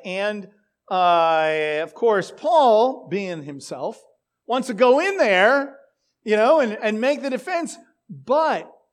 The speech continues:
the, his disciples tell him, "No, no, no, no, no, no, you know, uh, don't go in there." And these other civil authorities also tell him, "Don't go in there." Now, it could be because they had befriended him,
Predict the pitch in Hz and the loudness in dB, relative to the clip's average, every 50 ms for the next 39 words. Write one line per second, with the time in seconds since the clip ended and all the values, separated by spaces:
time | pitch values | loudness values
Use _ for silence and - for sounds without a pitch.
0 | _ _ _ _ _ - 143 185 196 190 - 151 151 208 226 240 240 226 233 220 | _ _ _ _ _ -8 -6 -6 -6 -6 -6 -4 -2 0 0 2 0 -2 -4 -6
1 | 196 160 151 151 196 190 - - - 240 285 359 440 - 247 - 220 - - 202 | -10 -12 -10 -8 -8 -8 -6 -6 -6 -4 -4 -4 -6 -6 -8 -10 -10 -10 -12 -12
2 | 185 190 196 202 240 285 285 285 277 262 254 247 233 220 220 214 208 208 208 214 | -12 -10 -6 -2 -2 0 0 0 0 -2 -2 -2 -4 -6 -6 -8 -10 -10 -12 -14
3 | 214 214 214 240 233 - - _ _ _ _ _ _ _ 180 170 170 170 185 208 | -14 -14 -14 -14 -14 -16 -20 _ _ _ _ _ _ _ -4 -4 -2 0 -2 -2
4 | 233 226 - - _ _ _ _ _ _ _ _ _ - 180 185 185 175 170 165 | -4 -6 -12 -20 _ _ _ _ _ _ _ _ _ -2 0 2 2 4 4 2
5 | 160 160 156 156 156 180 208 240 240 - 220 226 254 285 349 269 190 170 165 165 | 2 0 0 -2 -2 -2 -4 -2 -4 -4 -4 -4 -4 -6 -6 -4 -2 -2 -2 -2
6 | 180 - - - - 269 339 415 440 381 302 233 214 220 233 220 247 247 233 - | -4 -6 -10 -14 -12 -10 -10 -6 -4 -2 -2 -2 -4 -6 -8 -10 -10 -8 -8 -10
7 | - - - 254 330 381 466 453 453 453 - - - - - 440 494 494 403 427 | -10 -8 -4 -4 -4 -4 -4 -4 -6 -6 -6 -10 -12 -4 -2 -2 -2 -2 -4 -4
8 | 554 - 269 - - - - 330 339 403 494 392 247 190 165 160 165 190 240 277 | -2 -2 -4 -4 -4 -4 -2 0 0 2 0 0 -2 -4 -4 -4 -6 -6 -8 -10
9 | 240 - - - _ _ _ _ _ _ _ _ - 277 330 415 427 - - 254 | -12 -14 -18 -18 _ _ _ _ _ _ _ _ -6 -4 -4 -4 -4 -4 -2 -2
10 | 214 - - 208 190 175 160 170 165 151 151 151 151 139 - - 147 139 135 131 | -2 -2 0 0 0 0 -2 -4 -6 -6 -6 -6 -6 -8 -10 -10 -10 -10 -10 -12
11 | 123 117 98 92 85 _ _ _ _ _ _ _ _ _ 247 262 277 294 294 285 | -14 -18 -20 -20 -20 _ _ _ _ _ _ _ _ _ -6 -4 -4 -4 -6 -10
12 | - - - 539 539 539 - 285 254 233 233 220 226 220 - - - 233 240 240 | -6 -2 0 0 0 0 -2 -4 -4 -4 -4 -6 -8 -10 -12 -10 -6 -2 0 0
13 | 233 233 233 220 - - - _ _ _ _ _ _ - 226 180 160 202 202 196 | 0 0 -2 -4 -8 -14 -18 _ _ _ _ _ _ -14 -8 -4 -2 0 0 2
14 | 190 190 185 190 185 170 156 165 156 - - 330 320 320 349 320 240 196 156 131 | 2 0 0 0 -2 -2 -2 -6 -8 -8 -8 -6 -4 -4 -4 -4 -4 -4 -6 -6
15 | 127 135 127 127 135 147 160 | -8 -14 -14 -14 -16 -18 -20